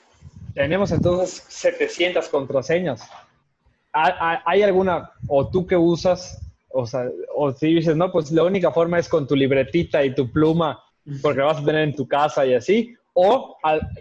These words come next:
ya hay alguna aplicación donde tú puedas guardar tus contraseñas? O sea, que no sea la,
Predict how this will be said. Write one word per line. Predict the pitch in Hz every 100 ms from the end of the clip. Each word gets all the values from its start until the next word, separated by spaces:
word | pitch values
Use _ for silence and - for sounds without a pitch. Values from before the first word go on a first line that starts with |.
| -
ya | 185
hay |
alguna | 208 185 190
aplicación | 185 156 131 143 135 - 160 160
donde | 143 135 131
tú | 165
puedas | - 175
guardar | 147 127 139 143
tus | 143
contraseñas? | - 117 120 113 143 156
O | 127
sea, | 120
que | -
no | 143
sea | 151 165
la, | 135